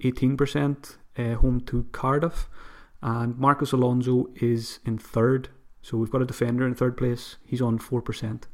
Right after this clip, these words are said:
It's not a huge amount, but it's enough for him to get in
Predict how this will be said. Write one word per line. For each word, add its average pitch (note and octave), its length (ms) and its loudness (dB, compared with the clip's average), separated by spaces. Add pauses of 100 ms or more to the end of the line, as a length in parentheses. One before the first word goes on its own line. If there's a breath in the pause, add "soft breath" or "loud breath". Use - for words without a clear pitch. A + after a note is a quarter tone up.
(300 soft breath)
It's - 120 -10
not C#3 120 0
a - 20 -4
huge A#2 260 -2
amount, A2+ 300 -4
but B2 100 -6
it's B2 120 -8
enough B2 180 -2
for B2 140 0
him A2+ 240 -2
to A#2 100 -2
get A#2 160 0
in A2+ 240 0